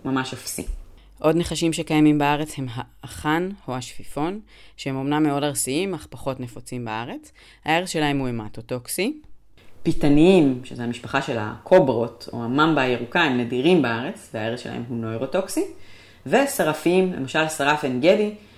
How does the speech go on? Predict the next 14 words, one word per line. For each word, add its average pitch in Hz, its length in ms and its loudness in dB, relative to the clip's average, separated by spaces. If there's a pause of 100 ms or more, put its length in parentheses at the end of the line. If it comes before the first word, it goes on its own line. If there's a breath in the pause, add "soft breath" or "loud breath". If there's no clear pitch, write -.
(100)
שהוא 135 180 -6
קטנטן 196 500 0
ושחור, 143 380 0
הוא 151 80 0
נראה 131 220 -2
ממש 143 220 -2
כמו 160 140 -4
תולעת, 143 600 -2 (440 soft breath)
אבל 123 120 -8
הוא 127 80 -6
מאוד 151 260 2
מאוד 139 180 2
מסוכן, 180 580 0 (180)
המוות 135 480 -6